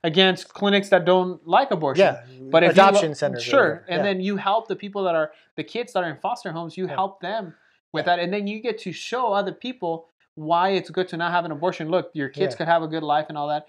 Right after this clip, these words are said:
Speaker 2: Yes.
Speaker 1: Well, right now we look at, you know, um, foster kids, bro.
Speaker 2: Yeah.
Speaker 1: They're, they're, they're being treated like trash in a
Speaker 2: Yeah.
Speaker 1: lot of cases.
Speaker 2: And a lot of times they don't get, they don't get, uh, adopted.
Speaker 1: Yeah.
Speaker 2: And then, and then this is what bothers me. And I don't, I don't, I'm not sure I buy the science of it yet. I've, s-, I've seen it, I've heard it,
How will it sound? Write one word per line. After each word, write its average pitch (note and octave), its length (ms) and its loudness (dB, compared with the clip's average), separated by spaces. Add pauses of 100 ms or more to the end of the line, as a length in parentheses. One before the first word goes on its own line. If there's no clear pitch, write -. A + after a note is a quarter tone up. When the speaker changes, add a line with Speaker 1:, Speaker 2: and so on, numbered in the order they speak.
Speaker 2:
Yes. C#3 220 -4
Speaker 1:
Well, G3 100 4
right A3+ 160 4
now B3 200 2
we G#3 120 -4
look G#3+ 240 0
at, F#3+ 280 2 (120)
you F3+ 120 -4
know, F3 340 0 (140)
um, D#3+ 340 6 (720)
foster G#3 380 2
kids, C#3 260 -10
bro. D#3 260 -2
Speaker 2:
Yeah. B2+ 40 -6 (340)
Speaker 1:
They're, E3+ 300 2
they're, E3 300 0
they're D#3 160 0
being G3 260 -4
treated G3 260 -4
like D3 180 -4
trash F#3 380 2
in F#3 60 -6
a F3 40 0
Speaker 2:
Yeah. F3 60 -2
Speaker 1:
lot F3 140 4
of F3 80 -4
cases. F3+ 220 -2
Speaker 2:
And D3 80 0
a D#3 40 6
lot E3 120 6
of E3 80 2
times E3+ 240 0
they D#3+ 80 2
don't D#3 120 0
get, D3 220 2
they D3 120 0
don't D3 180 -2
get, C#3+ 360 0
uh, B2+ 380 -4 (140)
adopted. D3 560 2 (180)
Speaker 1:
Yeah. G3 220 4
Speaker 2:
And G#3 80 8
then, A3 220 2
and G3+ 200 4
then G#3+ 440 2
this G3+ 160 -2
is B3 100 -8
what A3 180 0
bothers F#3+ 380 2
me. D#3+ 160 -10 (220)
And F#3+ 200 -2
I A3+ 100 2
don't, D4 260 -4
I F3 100 2
don't, B3+ 180 0
I'm G3 160 2
not A#3+ 140 -4
sure A3 180 0
I G#3 80 4
buy D3+ 220 2
the C#3+ 120 -4
science D3+ 440 -6
of E3 100 -6
it D#3+ 140 -6
yet. E3 240 -2
I've, B2 120 -12
s-, - 340 -20
I've C3 100 -16
seen F3+ 260 -8
it, F3+ 160 -2
I've C#3 120 -6
heard D3 200 0
it, C#3+ 200 -2